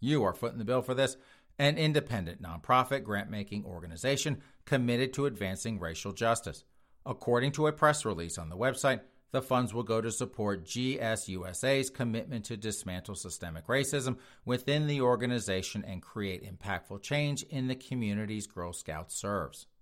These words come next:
Specifically, G S U S A says they'll be hiring expert consultants to conduct a thorough audit of its programs, policies, and practices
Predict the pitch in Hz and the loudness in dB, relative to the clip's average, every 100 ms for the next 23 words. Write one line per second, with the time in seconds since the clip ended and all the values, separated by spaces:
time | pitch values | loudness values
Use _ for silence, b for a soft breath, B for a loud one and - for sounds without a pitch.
0 | _ _ _ _ _ _ - - 156 156 | _ _ _ _ _ _ -6 2 2 4
1 | 196 190 - 143 135 98 127 131 123 - | 2 2 0 2 2 0 2 4 4 2
2 | 113 107 101 - 85 90 - 120 110 123 | 0 2 2 0 -2 -2 -2 -2 0 0
3 | 127 135 117 127 135 139 139 - 123 - | 0 0 0 2 4 2 -2 -2 -2 -2
4 | - 117 117 135 123 151 160 - 76 - | 0 0 0 -4 2 6 6 4 -6 -8
5 | - 90 92 92 135 135 135 127 - 113 | -12 -10 -4 2 2 2 -2 -2 0 4
6 | 120 127 92 98 101 85 90 - 143 139 | 4 2 0 0 -2 -6 -10 4 6 6
7 | 147 143 127 - 131 127 127 127 120 - | 4 2 -2 2 4 4 0 -4 -4 -4
8 | 113 - 107 107 113 117 110 | -6 0 0 2 -2 -2 -4